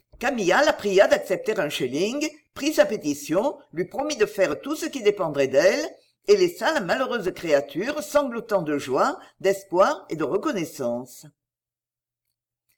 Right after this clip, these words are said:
Camilla marchait à grands pas pour rejoindre la compagnie, quand elle aperçut Mandelbert tout près d'elle. « Je venais voir », lui dit-il, en la regardant d'un air où la satisfaction était peinte, « je venais voir si vous nous aviez abandonnés.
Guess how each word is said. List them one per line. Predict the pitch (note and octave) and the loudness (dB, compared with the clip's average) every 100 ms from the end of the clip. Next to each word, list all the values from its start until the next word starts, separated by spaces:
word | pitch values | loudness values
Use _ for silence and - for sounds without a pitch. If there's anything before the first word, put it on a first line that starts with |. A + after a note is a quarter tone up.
| _ | _
Camilla | B3+ C#4 B3 G3 | -4 -2 2 2
marchait | C#4+ C#4 A3+ G3 | 2 0 0 0
à | C#3 | 0
grands | - G#3 | 2 0
pas | - G3 | 0 -2
pour | D4 G#3+ | -2 -2
rejoindre | F3+ D#3+ G3 B3+ G3 | -2 -2 -4 -2 -2
la | E3+ | -2
compagnie, | D#3 C#3 C3 B2+ F#3+ F4+ - _ _ | -4 -2 -2 -2 -4 -6 -10 _ _
quand | C#4 B3+ | -2 0
elle | E3 | -2
aperçut | - A3+ - D3+ | -2 -6 -6 -6
Mandelbert | C#3+ B3 G#3 C#3+ - C#4+ - | -4 -4 -4 -2 -2 -2 -4
tout | C#4+ | -8
près | - F3+ | -4 -2
d'elle. « | C3 C3 B2+ D#3 - _ _ _ _ _ _ _ _ _ | 0 0 0 -4 -12 _ _ _ _ _ _ _ _ _
Je | - F3 | -4 0
venais | F3 A#3+ | 2 2
voir », | D3+ D3 - D#4+ | 0 -2 -2 0
lui | G3+ | -2
dit-il, | D#3 D3+ D#3 G#3 D4+ G4 _ | 0 -2 -2 -2 -2 -4 _
en | D#3 | -6
la | E3 | -4
regardant | - A3 G#3 C#3+ G3+ C#4+ | -2 0 0 0 -2 0
d'un | G#3 D3 | -2 2
air | D3+ C4 D4 | 4 4 0
où | F3+ | -2
la | D3+ | -2
satisfaction | F#3+ B3 C4+ F#3+ G3 - G3 F3 | -2 -8 -8 -4 -6 0 0 0
était | C#3+ D3 | -2 -4
peinte, « | - D3 G3+ D4 E4+ E4 _ _ _ | -2 0 0 -4 -10 -14 _ _ _
je | A3 | -4
venais | F3 F#3 | 0 0
voir | D3 E3+ C#4 | 2 2 2
si | - C4+ | 0 -4
vous | G#3 | -4
nous | D#3 F3+ | 0 2
aviez | D4 - D4 | 2 0 0
abandonnés. | D4 A#3+ F#3 E3+ C#3 C3 C#3 | 0 0 -2 -2 -4 -6 -8